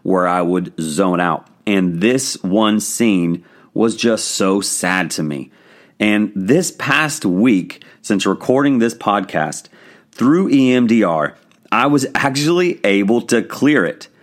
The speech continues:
after three sessions. Clearing it is what it's called. It is whenever you are able to think about that certain traumatic event and it not shut you down. For me, it has been so awesome that I'm able to, even right now as I'm saying this, think about that scene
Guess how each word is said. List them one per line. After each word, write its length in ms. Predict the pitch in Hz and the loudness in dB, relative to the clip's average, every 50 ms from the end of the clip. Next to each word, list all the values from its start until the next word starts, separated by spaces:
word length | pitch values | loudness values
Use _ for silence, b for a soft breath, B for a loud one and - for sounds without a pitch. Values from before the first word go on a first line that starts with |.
| b b b b | b b b b
after 480 | b 104 101 101 - - 101 98 104 104 | b -2 -2 -2 -2 0 0 0 0 0
three 440 | 101 - - 113 117 127 131 135 131 | -2 -4 -2 0 2 2 2 2 0
sessions. 680 | 131 - 123 117 107 - - 85 71 73 - - - - - | 0 0 0 0 0 0 -4 -4 -6 -6 -8 -10 -14 -12 -10
Clearing 440 | - - 170 202 247 240 156 110 | -4 -2 0 2 2 2 2 2
it 280 | 98 90 95 98 - _ _ _ _ - | 2 2 0 -2 -6 _ _ _ _ -2
is 180 | - 113 110 104 | 0 0 0 2
what 220 | 104 110 131 127 | 2 2 2 2
it's 180 | 120 120 - - | 0 -2 -2 -4
called. 440 | - - - 123 113 92 82 69 - B B B B B B B | -8 -2 0 0 0 0 -2 -4 -8 B B B B B B B
It 140 | B 120 139 | B 2 2
is 160 | 143 139 117 | 2 2 2
whenever 320 | 107 117 110 110 113 104 | 2 2 2 2 2 2
you 200 | 107 101 98 101 101 | 2 2 2 2 2
are 120 | 101 101 | 0 0
able 240 | - 98 98 98 95 | 0 0 0 0 0
to 60 | 90 87 | -2 -4
think 380 | - - - 143 151 170 156 | -6 -4 -2 0 0 2 0
about 480 | 151 123 107 98 92 92 92 - - 98 | -2 0 0 0 0 0 -2 -2 -2 -2
that 180 | 101 101 - | -2 -2 -2
certain 520 | - - - - 123 127 135 - 156 156 139 | -4 -6 -4 -2 -2 -2 0 0 -2 -2 -2
traumatic 420 | - - 117 110 110 110 113 113 | -2 0 0 2 2 2 2 0
event 460 | 131 120 107 98 98 87 80 80 - b b b b b b b b b | 0 0 0 0 0 0 0 -2 -6 b b b b b b b b b
and 140 | 110 110 110 | 0 2 2
it 100 | 95 90 | 2 2
not 320 | 104 113 113 117 - - | 2 2 2 0 -2 -4
shut 380 | - - - 120 113 110 - 104 | -6 -2 0 0 0 0 0 0
you 100 | 98 98 | 0 0
down. 400 | 85 95 92 87 78 71 69 - _ b b b b b | 2 2 0 0 0 -2 -6 -10 _ b b b b b
For 100 | 127 127 | 2 4
me, 280 | 123 131 123 120 113 | 4 4 4 4 2
it 60 | 127 | 4
has 200 | 139 139 127 113 | 2 2 2 2
been 200 | 113 123 120 117 | 2 2 2 2
so 720 | 110 - - - 143 127 131 139 139 143 139 - - - - - | 0 0 0 2 2 2 2 2 2 0 0 -2 -4 -8 -2 0
awesome 640 | 113 117 117 117 - - - 98 90 85 85 82 | 2 2 2 0 0 -2 -2 -2 0 0 0 0
that 120 | 92 95 | 0 2
I'm 180 | 98 107 117 123 | 2 2 2 2
able 280 | 117 120 127 120 123 117 | 2 2 2 2 0 0
to, 100 | - - | -2 0
even 260 | - 113 101 104 98 | 0 0 0 2 2
right 320 | 101 101 113 123 147 147 - | 2 2 2 2 0 0 0
now 240 | 147 127 117 117 | 0 0 2 0
as 100 | 110 95 | 0 0
I'm 100 | 98 95 | 0 0
saying 400 | 92 - - 113 110 104 101 98 | -2 -2 -2 -2 0 0 0 0
this, 180 | 87 82 82 - | -2 -2 -4 -6
think 400 | - _ _ - 127 135 139 139 | -12 _ _ -2 0 0 0 0
about 340 | 151 123 117 113 107 104 - | -2 0 0 0 0 0 0
that 200 | 107 104 - - | -2 -2 -2 -4
scene 500 | - - - 110 98 90 85 82 82 | -6 -2 0 2 2 2 0 0 -4